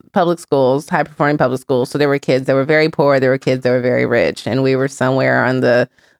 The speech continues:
I guess, the upper half of the lower <laughs> twenty-fifth percent. I don't know. Uh, we just lived in a nice neighborhood. So I was able to kind of hide our poverty. So one, not having money for the constant, you know, flow of the new games coming out,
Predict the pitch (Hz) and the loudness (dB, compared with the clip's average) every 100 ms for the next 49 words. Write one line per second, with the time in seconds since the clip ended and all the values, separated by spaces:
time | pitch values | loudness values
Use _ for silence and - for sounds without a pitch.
0 | _ _ - 147 127 135 - - 135 123 | _ _ -6 -2 0 0 -2 -2 0 0
1 | - 135 139 139 147 123 123 - 127 131 | -2 -2 0 0 0 0 -2 -4 -4 -4
2 | 123 - 139 139 139 - 190 214 - 196 | -6 -4 0 0 0 -2 -2 0 0 -2
3 | 160 139 120 117 - 143 151 139 78 60 | -2 -2 -2 -2 -4 -2 0 0 -2 -4
4 | - - 143 156 160 156 135 143 131 127 | -6 -2 0 2 0 0 0 0 0 0
5 | 135 95 - 170 78 - 107 131 123 - | -2 -6 -6 -4 -4 -2 -2 -2 -4 -6
6 | 135 - 139 139 127 127 - 127 104 104 | -8 -8 -4 -2 0 0 -2 -2 -2 -4
7 | 98 - _ - _ - 202 180 240 247 | -4 -8 _ -20 _ -4 -2 2 2 2
8 | 208 185 196 165 170 160 156 165 147 - | 0 0 0 0 0 0 -2 -4 -4 -2
9 | 165 175 160 - - _ 180 170 135 - | -2 -2 -4 -6 -16 _ -4 -2 -2 -2
10 | 165 156 151 151 147 160 202 220 - 254 | 0 0 0 -2 0 0 0 -2 -2 -2
11 | 247 285 320 359 - | 0 0 0 0 -4